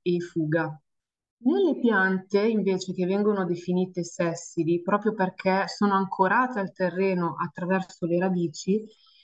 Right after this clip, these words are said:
i sistemi che devono mettere in atto per salvaguardare la loro sopravvivenza sono molteplici e diversi dai nostri.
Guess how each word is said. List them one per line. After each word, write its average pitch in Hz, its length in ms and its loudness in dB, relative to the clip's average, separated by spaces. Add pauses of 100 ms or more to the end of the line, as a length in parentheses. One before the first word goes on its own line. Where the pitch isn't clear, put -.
(100)
i 262 140 6
sistemi 254 920 2
che 202 400 2
devono 240 340 4
mettere 208 400 0
in 196 100 2
atto 175 680 0 (480)
per 240 200 4
salvaguardare 190 840 2
la 180 120 2
loro 196 220 2
sopravvivenza 202 1040 0
sono 214 280 0
molteplici 202 960 0
e 220 140 2
diversi 196 480 0
dai 165 140 0
nostri. 180 580 0